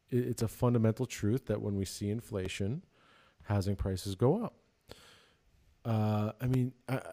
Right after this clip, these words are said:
I could go on and on and on. A-, and then, you know, one thing I can tell you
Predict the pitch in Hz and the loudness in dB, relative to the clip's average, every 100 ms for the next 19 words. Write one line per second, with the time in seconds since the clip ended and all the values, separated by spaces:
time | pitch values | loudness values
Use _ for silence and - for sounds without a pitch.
0 | - 123 135 135 135 135 139 131 127 127 | -6 -4 -2 4 6 6 6 4 4 6
1 | 120 127 156 101 101 - - - 117 123 | 6 4 2 0 -2 -6 -8 -4 2 4
2 | 127 131 - - - 131 120 113 113 - | 2 -2 -12 -18 -2 2 4 4 0 -8
3 | _ _ 131 113 180 - 190 165 - - | _ _ 0 4 4 4 4 4 2 4
4 | 139 165 175 180 185 196 202 208 | 4 4 4 4 4 6 4 2